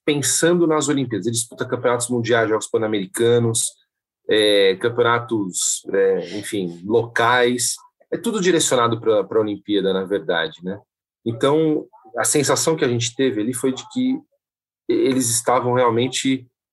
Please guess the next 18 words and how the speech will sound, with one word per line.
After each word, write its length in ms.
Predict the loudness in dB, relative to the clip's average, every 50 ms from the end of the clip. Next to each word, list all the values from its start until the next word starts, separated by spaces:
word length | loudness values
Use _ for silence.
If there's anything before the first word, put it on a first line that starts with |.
| _ _ _ -2
aliviados 840 | 0 2 2 2 0 2 2 2 4 4 4 2 0 0 -4 -4
por 140 | -4 -6 -6 -4
poder 420 | -2 -2 -2 0 2 2 2 2
disputar 480 | 2 0 -4 -2 -2 -4 -4 -2 0 2
a 40 | 2
Olimpíada. 460 | 2 2 0 -2 0 0 0 0 2
Isso 300 | 2 2 0 0 0 0
é 20 |
o 60 | -2 -4
que, 200 | -4 -10 -10 -12 _ _ _ _ _ _ _ _ _ _
no 140 | -4 -2 -2
fim, 260 | -2 -2 0 0 0 0 2 2 2
o 220 | 2 4 2 0
pote 360 | 0 2 2 2 2 0 -2
de 140 | 0 2 2
ouro 320 | 4 4 4 4 4 4
ali, 380 | 4 4 2 2 2 2 2 2
onde 360 | 2 0 0 -2 -4 -6 -6